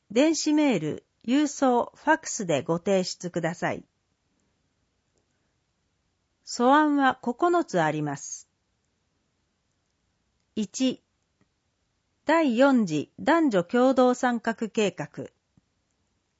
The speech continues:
アイディー一零五七九九四。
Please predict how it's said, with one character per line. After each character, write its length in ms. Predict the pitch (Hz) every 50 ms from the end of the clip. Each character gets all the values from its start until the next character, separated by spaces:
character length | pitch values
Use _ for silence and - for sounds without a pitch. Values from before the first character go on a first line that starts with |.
| _ _ _
ア 140 | 233 262 269
イ 120 | 277 262
デ 80 | 233 247
ィ 180 | 233 185 139 -
ー 60 | - _ _ _ _ _
一 280 | - 208 - - 311 302
零 260 | 320 311 294 254 196
五 260 | 185 208 226 226 233
七 300 | 233 233 220 190 160 156
九 260 | - - - 240 240 233
九 320 | - - 240 208 170 156
四。 340 | 156 165 170 156 139 -